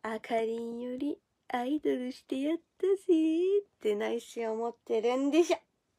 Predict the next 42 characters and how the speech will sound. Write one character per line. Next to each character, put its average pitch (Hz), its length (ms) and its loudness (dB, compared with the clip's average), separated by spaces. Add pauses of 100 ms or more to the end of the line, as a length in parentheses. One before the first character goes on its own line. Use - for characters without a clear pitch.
(280)
ブ 277 80 -8
フ 262 220 -2
フ。 247 200 -10 (800)
腹 220 220 -10
立 - 160 -10
く。 - 180 -20 (1500)
あ 254 1000 -14
ー、 - 40 -18
最 262 320 -8
近 262 220 -8
見 247 80 -6
ら 254 80 -6
れ 254 120 -6
な 247 140 -6
い 233 120 -8 (100)
か 226 160 -10
ら 220 140 -12
フ 226 100 -14
ラ 254 120 -4
フ 302 120 0
ラ 311 120 4
っ 311 40 -2
て 285 180 -2
き - 80 -18
て - 100 -20
た。 - 180 -6 (960)
明 226 60 -12
日 - 80 -18 (180)
か 226 80 -10
ら 226 120 -4
頑 254 220 -6
張 277 60 -4
れ 277 140 -4
る。 - 160 -10
あ - 80 -6
り 320 160 -4
が 381 120 -4 (320)
と - 80 -8
う。 - 60 -12 (2750)
ハ 240 140 -14
イ 247 140 -12 (240)
パ - 680 -2